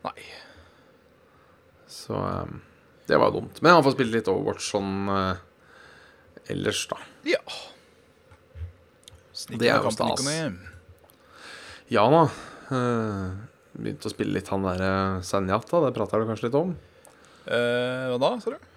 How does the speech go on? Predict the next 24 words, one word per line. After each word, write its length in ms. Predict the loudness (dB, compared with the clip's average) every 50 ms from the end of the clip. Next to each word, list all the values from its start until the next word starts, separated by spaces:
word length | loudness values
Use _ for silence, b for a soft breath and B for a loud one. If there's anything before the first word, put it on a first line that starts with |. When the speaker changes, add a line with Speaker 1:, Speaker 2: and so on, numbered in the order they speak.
| b b b b b b b b b b b
Speaker 2:
Han 180 | -4 -2 -2 0
der 80 | 0
buddhist, 680 | 0 -2 -2 -2 -2 -4 -2 -2 -4 -6 -6 -6 -4 -2
eh, 360 | 0 0 2 2 2 2 2
Speaker 1:
Ja. 280 | 2 2 2 0 -2 -4 B B B B B B B B B B B B B
Zenyatta. 1000 | -12 -6 -2 -2 -2 -2 -2 -4 -2 2 2 2 2 0 -4 _ _ -10 -10 -10 -12 b b b b b b b b b b b b _ _ _ _ _ _ _ _ _ -18 -6 -2
Speaker 2:
Mm. 300 | 0 0 0 0 -2 -6 -8 -10 -12 -12 -12 -14 -20 _ -20 -20 -20 -20 -20 -20 -20 -20 -20 _ _ _ _ _ _ _ _ _
Speaker 1:
Fy, 120 | -16 -16 -14
fy, 160 | -12 -10 -10 -10 -10 -10 -12 -12 -12 -14 -14
fy, 120 | -12 -12 -12
fy, 120 | -12 -12
fy. 180 | -14 -14 -16 -16 -16 -18 B B B B B B B B B B B B B -20 _ _ 2
Speaker 2:
Ja, 520 | 4 8 8 8 8 8 6 4 2 0 -2
koselig, 760 | -4 -8 -8 -6 -4 -4 -4 -4 -4 -6 -6 -6 -8 -10 -12
koselig, 280 | -12 -10 -10 -10 -10 -12
koselig 240 | -10 -10 -10 -8 -6
kar. 160 | -8 -8 -8 -10 -14 B B B B B B B B
Så, 560 | -6 -2 2 2 4 4 4 2 0 0 -2 B B B B B -18 -14 -10 -10 -10 -10 -12 -16 -18 -18 -16 -16
spill 240 | -14 -4 0 4 6
litt 160 | 6 4 4
Rocket 440 | 4 2 2 2 2 0 0 2 2
League 280 | 4 4 4 6 6 4
igjen 220 | 4 4 4 4
nå. 140 | 2 0 0